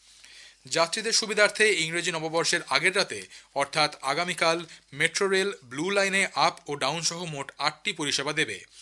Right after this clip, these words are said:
ওই দিন রাত সাড়ে দশটায় শহীদ ক্ষুদিরাম থেকে দমদম পর্যন্ত বিশেষ পরিষেবা দেওয়া হবে। এছাড়া রাত নটা চল্লিশ, নটা বাহান্ন, দশটা পাঁচ এবং রাত দশটা আঠেরো মিনিটে দক্ষিণেশ্বর থেকে শহীদ ক্ষুদিরাম এবং রাত নটা চুয়ান্ন, দশটা চার ও রাত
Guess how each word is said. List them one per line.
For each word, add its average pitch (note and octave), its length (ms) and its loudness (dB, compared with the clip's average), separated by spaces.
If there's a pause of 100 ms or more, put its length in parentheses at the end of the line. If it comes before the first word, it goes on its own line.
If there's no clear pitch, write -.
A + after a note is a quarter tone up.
(160)
ওই D3 120 -2
দিন D#3+ 220 0
রাত C3+ 300 2
সাড়ে D3 240 -2
দশটায় E3+ 360 0
শহীদ C#3+ 300 -4
ক্ষুদিরাম D#3 360 -4
থেকে D#3+ 200 -6
দমদম D3 360 -6
পর্যন্ত E3+ 480 -4 (340)
বিশেষ E3 340 0
পরিষেবা C#3 400 -4
দেওয়া B2+ 200 -2
হবে। B2 300 -6 (300)
এছাড়া G3 380 4
রাত D3+ 260 4 (100)
নটা C#3+ 240 -4
চল্লিশ, E3 500 2 (280)
নটা C#3 180 0
বাহান্ন, D3 460 0 (280)
দশটা D#3+ 300 0
পাঁচ E3+ 360 0
এবং C#3+ 220 -6
রাত C#3 200 0
দশটা C#3+ 300 -2
আঠেরো D3 360 -2
মিনিটে F#3 440 -2 (300)
দক্ষিণেশ্বর F3+ 480 -2
থেকে D#3+ 220 0
শহীদ C3+ 240 -2
ক্ষুদিরাম E3+ 460 -2 (280)
এবং C#3+ 200 -6
রাত C3+ 240 2
নটা B2+ 200 -4
চুয়ান্ন, D#3 500 -2 (260)
দশটা C#3+ 300 -2
চার C#3+ 300 4 (320)
ও D3 140 0
রাত C#3+ 280 0